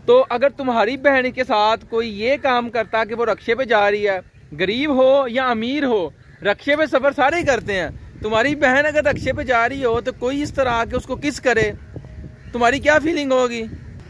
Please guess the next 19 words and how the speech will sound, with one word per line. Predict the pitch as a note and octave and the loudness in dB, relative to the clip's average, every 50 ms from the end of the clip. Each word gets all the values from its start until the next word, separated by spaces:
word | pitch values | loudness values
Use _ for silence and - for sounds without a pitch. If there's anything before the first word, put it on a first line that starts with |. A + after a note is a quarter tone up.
| - - - - - - - - - - - - | -20 -20 -20 -20 -20 -20 -20 -20 -20 -20 -12 -4
तुम्हारा | F#3+ F#3+ F#3 F3+ A3 A#3+ | 0 2 2 4 4 2
दिल | G3+ A3 B3 C4+ | 0 0 -2 -4
करना | A3+ A3+ C4+ C4 C#4+ | -4 -4 -4 -2 -2
है | D4 | -2
कि | C4+ C#4+ | 0 0
मैं | C#4 C#4+ | 0 0
इसको | C4+ - C4+ C4+ - - | -2 -2 -4 -6 -6 -2
काट | G#3 G#3 G#3+ A3+ B3+ | 0 2 2 2 2
के | A#3+ C4 | 0 0
रख | B3 A#3+ A#3 | 2 2 0
दूँ, | A3+ A#3 B3+ | -2 -4 -8
इस | A3+ A3 | -8 -4
लड़के | G#3 G3+ F3+ - G3 G3 F#3+ | -4 -4 -2 0 -2 -2 -2
को | F3 E3+ | -2 -4
जिसने | D#3+ F#3 E3+ - G#3+ A3+ | -6 -6 -10 -8 -6 -4
ये | A3+ A3+ A3+ | -4 -4 -2
काम | - F3+ F3 F3+ F#3+ | -2 -2 -2 -2 -2
किया | F3 E3 D3+ C#3 C3 A#2+ | -6 -8 -8 -6 -6 -8
है। | B2 - | -10 -14